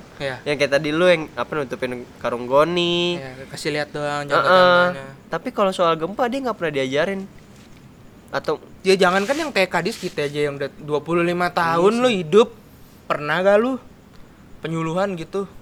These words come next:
Speaker 2: Gue bahkan di kantor belum pernah ngerasain.
Speaker 1: Nah, ya kalau di kantor lu baru ngantor berapa bulan?
Speaker 2: Ya di Densu gue nggak.
Speaker 1: Ya pabrik lagi ya?
Speaker 2: Iya, buset semuanya mesin.
Speaker 1: Mesin.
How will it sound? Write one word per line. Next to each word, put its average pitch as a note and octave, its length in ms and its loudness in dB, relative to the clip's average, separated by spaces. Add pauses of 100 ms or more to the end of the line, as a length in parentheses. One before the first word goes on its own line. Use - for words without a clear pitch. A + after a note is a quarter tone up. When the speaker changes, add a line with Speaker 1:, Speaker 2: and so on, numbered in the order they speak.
(340)
Speaker 2:
Gue C3+ 80 -12
bahkan C#3 260 -10
di B2+ 220 -12
kantor A#2 260 -8
belum C#3+ 180 -10
pernah A#2+ 280 -12
ngerasain. A#2+ 480 -14 (960)
Speaker 1:
Nah, C#3+ 240 -14 (960)
ya C3+ 80 -8
kalau C3+ 160 -4
di C3+ 40 -12
kantor C#3+ 280 -4
lu F#3+ 160 -2
baru C3 160 -6
ngantor C3 320 -6
berapa B2 260 -6
bulan? D3 640 -4 (680)
Speaker 2:
Ya - 60 -16
di C#3+ 140 -12
Densu F3+ 320 -6
gue A3 160 -2
nggak. G3 200 -6 (880)
Speaker 1:
Ya C#3+ 160 -16
pabrik C3+ 340 -6
lagi D#3 300 -6
ya? F3+ 40 -10 (120)
Speaker 2:
Iya, A3+ 420 -2 (380)
buset G3 400 -6
semuanya G#3 480 -4
mesin. G#3 320 -4
Speaker 1:
Mesin. E3+ 320 -4